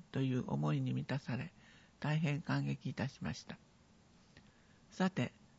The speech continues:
東郷町は千九百七十、昭和四十五年に町制施行され、本年で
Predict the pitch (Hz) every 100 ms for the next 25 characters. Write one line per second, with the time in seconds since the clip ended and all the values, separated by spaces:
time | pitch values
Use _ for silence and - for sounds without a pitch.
0 | - - 196 185 180 156 127 113 104 -
1 | - - - - - 196 175 160 151 131
2 | - 123 131 143 139 113 - - - -
3 | - - - 170 160 156 - - 165 -
4 | 175 185 151 135 131 135 139 143 135 135
5 | - - - - - 202 196 - 185 180
6 | - - 180 160 - 123 110 - - -
7 | - - - - 202 175 160 135 123 113